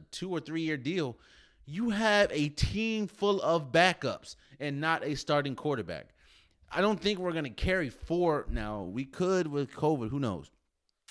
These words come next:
But I don't think we're gonna carry four quarterbacks. So I just don't, I don't understand why. When you've had, when you had quarterbacks that were younger, when you had quarterbacks with better arms, when you had quarterbacks that were more accomplished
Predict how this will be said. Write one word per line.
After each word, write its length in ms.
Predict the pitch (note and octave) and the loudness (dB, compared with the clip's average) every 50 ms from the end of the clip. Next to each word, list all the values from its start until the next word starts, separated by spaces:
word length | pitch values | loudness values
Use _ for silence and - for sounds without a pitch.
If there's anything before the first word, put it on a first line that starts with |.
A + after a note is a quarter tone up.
| - - | -14 -6
But 120 | - C#3 D3+ | -2 0 0
I 20 | |
don't 200 | F#3 G#3+ G#3 F#3+ | 2 2 0 0
think 200 | G3+ G#3+ G#3 F3+ | 0 -2 0 0
we're 160 | F3 F3 E3 | -2 -2 -2
gonna 180 | D#3+ D3+ D3 C3 | -2 -2 -4 -6
carry 380 | - - E3+ E3+ E3 D#3+ C#3 | -4 -2 0 0 0 0 -2
four 600 | A#2+ - - - - E3+ F3 E3 D3+ C3 B2+ A#2+ - - - - - _ _ _ _ _ _ _ _ _ - | -4 -8 -14 -6 -2 0 2 2 2 2 0 -2 -4 -12 -20 -20 -20 _ _ _ _ _ _ _ _ _ -2
quarterbacks. 520 | - A#3 B3+ A3+ E3+ A#2 A#2 G#2 G2 - | 2 2 4 4 2 0 -4 -6 -6 -8
So 80 | - - | -6 -2
I 80 | - B3+ | -2 -2
just 220 | C4+ B3 G3+ F3 | -2 -2 -6 -4
don't, 280 | G#3 G#3+ G#3+ - - - _ _ _ - _ - | -4 -4 -4 -6 -10 -14 _ _ _ -20 _ -12
I 120 | - E3+ | -10 -10
don't 280 | E3 C#3 G3 G3 G3 - | -4 -2 -2 0 0 -2
understand 600 | C#3+ E3+ E3+ D#3+ D3 - - E3 D#3 D3 C#3+ C#3 | -4 -4 -2 -2 -4 -2 -2 -4 -2 -2 -2 -2
why. 220 | C#3 C3+ C3 A#2+ | 0 0 0 -2
When 220 | G#2+ A2+ B2+ D3+ F3+ | -4 -4 -6 -8 -8
you've 140 | G3 G3 | -8 -10
had, 400 | F3 F3+ F#3 E3+ D#3+ D3 C#3 B2+ | -8 -6 -4 -4 -4 -4 -6 -6
when 120 | D3 E3 F3 | -8 -8 -6
you 80 | F#3+ | -6
had 320 | G3+ G3 F#3 E3 D3+ B2 - | -4 -2 -2 -2 -2 -4 -4
quarterbacks 640 | - D#3 D3+ C#3+ C#3+ B2 G#2 B2 A#2 A2 G2 - - | -2 -2 0 0 0 -2 -2 0 0 0 -2 -2 -6
that 140 | G2+ F2+ | -6 -4
were 60 | E2 F2 | -4 -6
younger, 540 | E2+ E2+ A2+ B2+ D3 D#3 D#3 F3 G#3 G#3+ _ - - - - - | -4 -2 0 2 2 2 0 -2 -4 -6 _ -18 -20 -20 -18 -10
when 100 | A#2 A#2 | -8 -6
you 120 | A#2+ A#2 | -4 -4
had 100 | A2 G2 | -4 -6
quarterbacks 500 | - - B2 A#2 A2 F2+ G#2 G2+ G2+ G2 | -6 -6 -6 -4 -4 -2 -2 -2 -2 -4
with 120 | - F2 D#2 | -8 -10 -8
better 260 | F2+ E2+ D#2+ D2+ - | -8 -6 -8 -8 -6
arms, 420 | F2 G2+ A#2+ C#3 D#3+ F3+ F#3 - - - - _ - | -4 -2 0 0 0 -2 -6 -10 -12 -20 -20 _ -12
when 120 | G#2 A2 | -8 -6
you 100 | A#2 A2+ | -4 -4
had 160 | G#2+ G2 F#2 | -4 -4 -6
quarterbacks 680 | - - C3+ C3 A#2+ A2 F2+ A2+ G#2+ G#2 G#2 G2+ - - | -6 -6 -4 -4 -4 -4 -4 -2 -2 -2 -2 -4 -6 -6
that 200 | G#2 G2 F#2 F2 | -4 -4 -4 -4
were 120 | F2 F2+ | -6 -8
more 240 | F2+ G2 G2+ F#2+ F2+ | -8 -8 -8 -8 -8
accomplished 680 | E2+ - - - D3+ D#3+ F#3 F3+ F3+ F#3+ G3 F#3 - - | -10 -10 -6 -2 0 0 0 0 0 -2 -2 -2 -4 -12